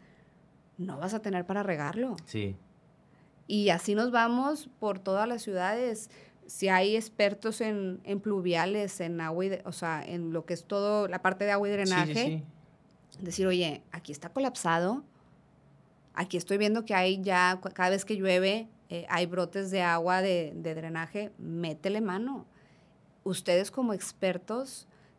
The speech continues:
Speaker 1: tienen esta como fuente de información
Speaker 2: Sí.
Speaker 1: y de, de, de alzar la alerta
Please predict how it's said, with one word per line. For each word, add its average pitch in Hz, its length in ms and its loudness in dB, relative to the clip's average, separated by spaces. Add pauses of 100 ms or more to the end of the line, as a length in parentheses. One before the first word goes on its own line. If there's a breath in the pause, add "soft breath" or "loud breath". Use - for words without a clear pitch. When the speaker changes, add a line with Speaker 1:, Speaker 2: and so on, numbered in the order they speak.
(160)
Speaker 1:
tienen 208 440 2
esta 220 300 -2
como 208 200 -4
fuente 190 380 0
de 220 60 -2
información 185 800 -2 (140)
Speaker 2:
Sí. 101 260 -6 (640)
Speaker 1:
y 202 300 -4
de, 196 280 4
de, 175 580 4 (160)
de 185 220 0
alzar 185 440 2
la 233 120 6
alerta 214 680 0